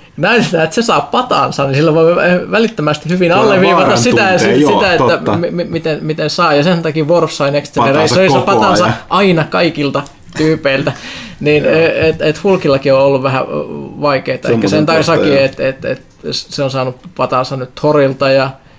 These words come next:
Speaker 1: Thorin leffassa, jos todettiin, että Thor on tosi kova jätkä ja niin, niin, niin edelleen, niin ehkä, ehkä Hulkin aika loistaa saapuu sit taas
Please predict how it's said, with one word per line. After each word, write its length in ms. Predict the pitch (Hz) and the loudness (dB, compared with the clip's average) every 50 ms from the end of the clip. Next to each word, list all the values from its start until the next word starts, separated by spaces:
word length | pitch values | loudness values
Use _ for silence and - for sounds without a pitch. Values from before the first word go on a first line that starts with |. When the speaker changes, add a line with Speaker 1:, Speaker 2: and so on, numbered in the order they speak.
| _ _ _ _ _ - - _ _ - 147 - | _ _ _ _ _ -20 -20 _ _ -18 -14 -6
Speaker 1:
Thorin 280 | - 143 139 135 117 | -4 -2 -2 0 0
leffassa, 420 | 120 120 120 - - 131 - - 135 | 0 -2 -2 -4 -8 -8 -6 -6 -8
jos 120 | 123 - | -8 -6
todettiin, 360 | - 127 120 123 123 - - | -6 -6 -6 -6 -8 -10 -12
että 120 | 107 - - | -12 -12 -12
Thor 180 | - - 120 | -12 -10 -10
on 120 | 117 123 - | -10 -10 -12
tosi 200 | - 131 - - | -12 -14 -14 -10
kova 300 | - 65 - 62 60 - | -8 -8 -6 -6 -4 -6
jätkä 360 | - 60 - - - - - | -6 -8 -8 -12 -10 -8 -8
ja 140 | 64 60 - | -8 -6 -6
niin, 520 | 127 139 139 139 131 127 135 143 143 139 | -6 -6 -6 -6 -6 -6 -6 -6 -4 -4
niin, 140 | 139 143 143 | -4 -4 -4
niin 160 | 147 147 139 | -4 -2 -2
edelleen, 420 | 131 131 135 127 123 127 131 127 131 | 0 0 0 0 0 -2 -2 -2 -4
niin 400 | 135 131 127 - - - 71 - - - - 214 - - | -6 -8 -8 -10 -10 -12 -14 -14 -16 -18 -16 -14 -14 -12
ehkä, 280 | - - - - - - - - - - | -12 -14 -14 -14 -20 -20 -20 -20 -8 -6
ehkä 240 | 156 180 175 - | -6 -4 -2 -2
Hulkin 340 | 185 254 269 254 - 208 185 | 0 0 0 0 0 0 0
aika 260 | 185 202 196 196 190 | 2 0 0 0 0
loistaa 400 | 196 208 202 185 - - - 160 | 0 2 2 0 -2 -2 -2 -4
saapuu 460 | 160 - - 165 165 156 - 147 139 139 | -2 0 0 0 0 0 -2 -2 -2 -2
sit 220 | 139 131 - - | -4 -6 -6 -4
taas 260 | - 123 127 - - | -4 -2 -2 -4 -8